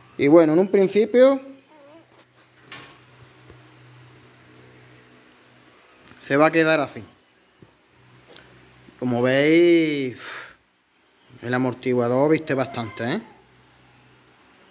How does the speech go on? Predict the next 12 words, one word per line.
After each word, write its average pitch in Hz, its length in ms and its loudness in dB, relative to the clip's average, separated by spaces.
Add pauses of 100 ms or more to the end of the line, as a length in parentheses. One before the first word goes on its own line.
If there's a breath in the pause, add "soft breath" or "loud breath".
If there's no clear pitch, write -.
(500)
Se 117 220 -6
queda 135 560 0
la 135 100 -2
moto 135 280 -6
bastante 131 440 -6
guapa 120 380 -4
con 120 140 -6
el 123 100 -2
amortiguador. 117 580 -4 (2250 soft breath)
El 131 140 2
otro 160 240 2
plástico 139 600 -2